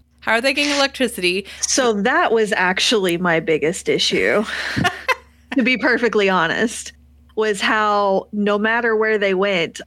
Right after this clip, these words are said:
Speaker 2: all of the utilities worked perfectly normal. They never once had an issue with electricity or water.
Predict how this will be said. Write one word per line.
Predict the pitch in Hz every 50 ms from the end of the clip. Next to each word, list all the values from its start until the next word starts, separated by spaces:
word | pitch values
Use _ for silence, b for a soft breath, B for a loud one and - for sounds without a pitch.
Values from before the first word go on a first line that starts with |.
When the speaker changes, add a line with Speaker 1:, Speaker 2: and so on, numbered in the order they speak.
| _ -
Speaker 2:
all | 277 349 370
of | 403 247 208
the | 233
utilities | 220 214 214 214 196 - 269 233 226 220 202 180 180 170 165 180 -
worked | - 196 175 165 - - - - - - - - _ - - - - -
perfectly | - - - - 208 185 185 - 202 196 196 214 220 220
normal. | 208 226 220 226 240 240 220 196 175 165 175 190 190 - _ _ _ _ _ _
They | - 226 220 208
never | 196 196 190 202 202 190 202 196 196
once | 190 180 185 185 190 190
had | - 190 185 180
an | 180 180 175
issue | 170 180 - - 185 170
with | 160 165 185 -
electricity | 170 175 165 - - - - 175 180 - 190 175 185 160 170
or | - - 247 285 269
water. | 240 247 262 247 - - - 214